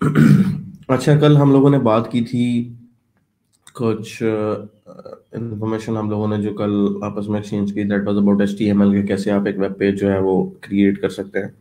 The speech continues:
अल्हम्दुलिल्लाह, ठीक ठाक। अ, एक वेब page, बेसिक वेब पेज कैसे create होगा, और हमने एक, अ, सीवी को कन्वर्ट किया था इमेज से एचटीएमएल के अंदर, full, full page सीवी हमने create की एचटीएमएल के अंदर,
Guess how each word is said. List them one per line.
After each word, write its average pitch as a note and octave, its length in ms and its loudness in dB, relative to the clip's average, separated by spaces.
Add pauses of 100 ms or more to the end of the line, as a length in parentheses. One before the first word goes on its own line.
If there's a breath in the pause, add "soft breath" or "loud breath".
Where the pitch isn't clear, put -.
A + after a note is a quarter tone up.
(2250 loud breath)
अल्हम्दुलिल्लाह, G#2+ 500 6
ठीक G2+ 140 -2
ठाक। G2+ 400 -2 (480 loud breath)
अ, A2 200 -8 (1300)
एक A#2 100 -2
वेब B2 200 2
page, B2 180 2
बेसिक B2 240 0
वेब A#2+ 160 0
पेज A#2 120 -2
कैसे A#2 220 -2
create A2+ 400 0
होगा, G#2+ 240 2
और G#2+ 340 -2
हमने A2 340 -2
एक, G#2+ 600 -4
अ, G#2+ 400 -2
सीवी A2 400 0
को A2+ 100 0
कन्वर्ट G#2+ 500 -2
किया G#2+ 160 0
था G2+ 460 -4 (220)
इमेज A2+ 240 0
से A2 140 -2
एचटीएमएल G#2 680 -2
के G2 60 -4
अंदर, F#2+ 240 -4
full, G2+ 440 -2
full G#2 120 -2
page G2+ 300 -4
सीवी G2+ 280 2
हमने G2+ 300 -4
create F#2 360 -6
की - 160 -14
एचटीएमएल - 460 -14
के - 60 -20
अंदर, - 240 -20